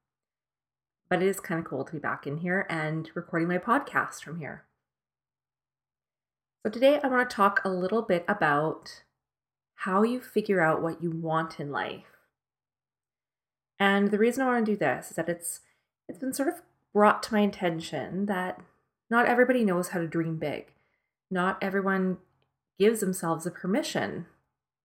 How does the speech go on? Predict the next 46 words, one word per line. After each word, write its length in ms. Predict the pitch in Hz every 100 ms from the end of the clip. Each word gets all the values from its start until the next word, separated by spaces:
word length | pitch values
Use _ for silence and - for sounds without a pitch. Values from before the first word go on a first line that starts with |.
| _
to 60 | 208
have 300 | - 349 -
dreams. 500 | 156 - - - - _ _ _ _
So 180 | - 226
if 180 | 233
you 60 | 233
don't 280 | 254 269 - - _ _ _ -
have 280 | 320 415 -
dreams, 460 | 165 147 156 170
if 100 | 190
you 60 | 202
don't 240 | 214 214
know 120 | 190 233
what 160 | 285
your 140 | 196 185
dreams 340 | 180 170 170
are, 400 | 233 277 160 160
then 160 | 185 185
how 260 | 208 233 233
do 100 | 214
you 140 | 226
start 400 | 214 - 180 -
to 100 | 202
go 200 | 185 208
for 180 | 226 175
them? 160 | - -
How 160 | 196 214
do 100 | 220
you 100 | 185
live 400 | 165 214 277 196
your 120 | 156
passion 560 | - - - - 170 180 - - _ -
if 260 | 196 -
you 140 | 190 220
don't 220 | 214 196
even 180 | 175 165
know 120 | 196
what 200 | 208 165
it 80 | 151
is 160 | 151
that 120 | -
you're 100 | 165
passionate 520 | 165 170 170 - 170 160
or 120 | 156
excited 380 | - - 165 151
about? 480 | 202 262 - -